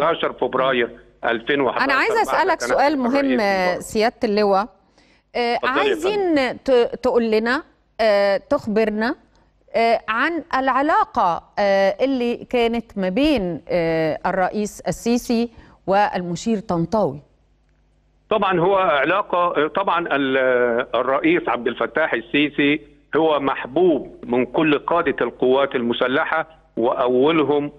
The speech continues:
Speaker 1: المشير محمد حسين طنطاوي. ليه؟ لجده واجتهاده وتفوقه على جميع أقرانه. وبالتالي عندما يعني، آه، آه، آه، آه، أن المشير حسين طنطاوي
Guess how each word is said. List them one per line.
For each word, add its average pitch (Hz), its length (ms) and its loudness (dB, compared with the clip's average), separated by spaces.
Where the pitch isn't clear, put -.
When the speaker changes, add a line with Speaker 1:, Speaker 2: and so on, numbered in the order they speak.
Speaker 1:
المشير 123 580 0
محمد 131 460 -2
حسين 131 360 -4
طنطاوي. 107 640 -2
ليه؟ 131 320 2
لجده 131 520 0
واجتهاده 127 800 0
وتفوقه 117 880 0
على 127 400 0
جميع 117 520 -2
أقرانه. 101 480 -2
وبالتالي 170 760 0
عندما 170 760 0
يعني، 143 440 0
آه، - 120 -4
آه، 131 520 0
آه، 123 800 0
آه، 120 460 -2
أن 127 140 2
المشير 127 520 0
حسين 139 380 -2
طنطاوي 139 720 0